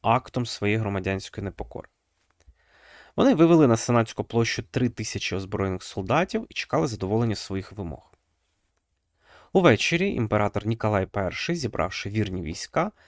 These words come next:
розстріляв повсталих із гармат. Через два тижні після цих подій підняв повстання Чернігівський піхотний полк,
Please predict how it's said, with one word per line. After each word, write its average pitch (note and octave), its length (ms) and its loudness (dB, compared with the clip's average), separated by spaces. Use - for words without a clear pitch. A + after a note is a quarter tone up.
розстріляв C#3+ 560 0
повсталих A2 560 -4
із G2 100 -8
гармат. G#2 360 -8
Через F#3 220 4
два C3+ 140 2
тижні A2 300 -2
після - 260 -10
цих - 180 -10
подій C#3+ 280 -2
підняв C3+ 340 -2
повстання A#2+ 460 0
Чернігівський A2+ 680 -2
піхотний - 680 -8
полк, C#3 400 0